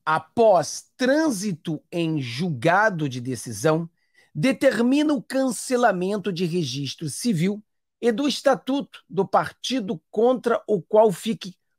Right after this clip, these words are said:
provado. Aí aqui você tem um ter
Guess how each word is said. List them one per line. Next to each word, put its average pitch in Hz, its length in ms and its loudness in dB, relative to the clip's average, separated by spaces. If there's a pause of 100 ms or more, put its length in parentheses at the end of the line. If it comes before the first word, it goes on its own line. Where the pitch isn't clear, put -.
(240)
provado. 220 760 6 (560)
Aí 175 140 2
aqui 165 160 -4
você 175 240 -2
tem 165 220 -2
um 160 360 -2 (880)
ter 294 540 4